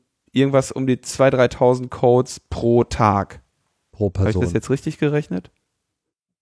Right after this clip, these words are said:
Speaker 2: Naja, es hängt, äh, natürlich davon ab, was du jetzt für ein, für ein, äh, Zeitintervall machst. Du kannst das natürlich beliebig skalieren.
Speaker 1: Ja,
Speaker 2: Du
Speaker 1: ich habe ja
Speaker 2: kannst auch
Speaker 1: gesagt,
Speaker 2: sagen
Speaker 1: dreißig Sek-,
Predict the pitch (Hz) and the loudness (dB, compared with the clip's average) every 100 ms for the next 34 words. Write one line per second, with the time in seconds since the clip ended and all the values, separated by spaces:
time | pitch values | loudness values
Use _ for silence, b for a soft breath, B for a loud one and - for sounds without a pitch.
0 | _ _ - 135 131 127 127 156 - 107 | _ _ -2 2 2 2 0 0 -8 -8
1 | 139 - 143 - 156 143 139 139 127 - | -8 -2 0 2 2 2 0 0 0 0
2 | 131 135 127 123 - 120 120 120 - 120 | 0 2 2 0 0 0 2 -2 0 0
3 | 113 117 117 104 101 101 110 117 - 123 | 0 -4 -8 -14 -12 -12 -12 -6 2 2
4 | 127 113 101 92 92 87 90 113 113 113 | 2 0 2 2 0 -2 -2 -2 0 0
5 | 110 113 117 110 117 117 117 - 117 113 | 0 0 0 -2 0 0 0 0 2 4
6 | 104 131 120 - 110 117 120 123 - 127 | 2 2 2 2 2 2 2 2 0 -4
7 | 131 | -8